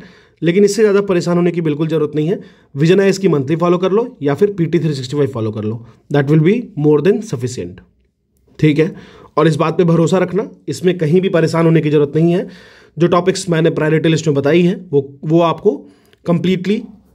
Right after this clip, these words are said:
researched, मतलब जो पूछा गया है पास्ट में, दो हज़ार, दो हज़ार चौदह से या दो हज़ार बारह से लेकर दो हज़ार तेईस तक में जितने भी questions पूछे गए हैं, उसमें जो priority topics हैं, जो frequently आए हैं या फिर जो, जिस तरीके के, जिस nature के questions आते हैं, उस पे ही बात किया गया है।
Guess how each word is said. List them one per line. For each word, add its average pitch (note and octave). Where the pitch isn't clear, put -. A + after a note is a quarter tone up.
researched, G3+
मतलब D#3
जो F3+
पूछा F3
गया F#3+
है G3+
पास्ट F3
में, F3
दो D#3+
हज़ार, F3+
दो E3+
हज़ार F#3
चौदह F3+
से F#3
या F#3
दो E3+
हज़ार E3+
बारह D3
से F#3
लेकर F#3
दो E3+
हज़ार E3+
तेईस F3
तक D#3+
में E3+
जितने E3
भी F3
questions F3
पूछे F3
गए D#3+
हैं, F#3
उसमें G3
जो F#3+
priority E3+
topics E3+
हैं, F3
जो D#3+
frequently D#3
आए D#3+
हैं E3+
या E3+
फिर E3
जो, F3+
जिस D#3+
तरीके F3
के, F3
जिस E3+
nature E3+
के F3
questions E3
आते D#3+
हैं, G#3+
उस E3+
पे F#3+
ही F#3+
बात C#3+
किया A2+
गया G#2+
है। A2